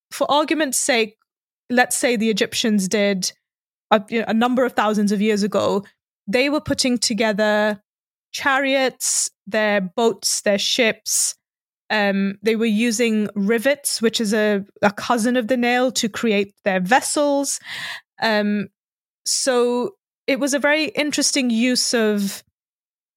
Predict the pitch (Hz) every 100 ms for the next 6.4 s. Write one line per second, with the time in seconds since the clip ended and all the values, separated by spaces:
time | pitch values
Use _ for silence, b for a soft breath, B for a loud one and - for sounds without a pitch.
0 | _ - - 233 247 220 220 - 233 -
1 | 233 233 254 247 247 240 220 202 233 240
2 | 302 277 294 233 240 254 247 233 226 233
3 | 233 - 226 214 220 208 233 226 214 202
4 | 220 233 240 202 - 202 202 - 220 214
5 | 202 220 247 254 254 262 262 285 - -
6 | 302 370 175